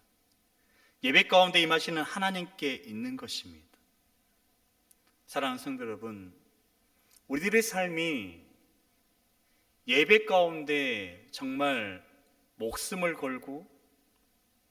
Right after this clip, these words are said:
예배를 통해서 주시는 하나님의 은혜를 간절히 소망하며 나아가기를 소망합니다. 예배에 기초되는 삶,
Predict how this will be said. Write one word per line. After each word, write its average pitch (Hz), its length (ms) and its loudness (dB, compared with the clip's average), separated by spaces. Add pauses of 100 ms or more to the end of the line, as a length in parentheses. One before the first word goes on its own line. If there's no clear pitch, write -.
(300)
예배를 220 360 6
통해서 208 340 0
주시는 170 340 -4
하나님의 170 360 -4
은혜를 262 580 -6
간절히 226 480 -6
소망하며 151 540 -8
나아가기를 101 340 -10
소망합니다. 240 640 -16 (3000)
예배에 247 560 0
기초되는 233 540 -8
삶, 95 420 -12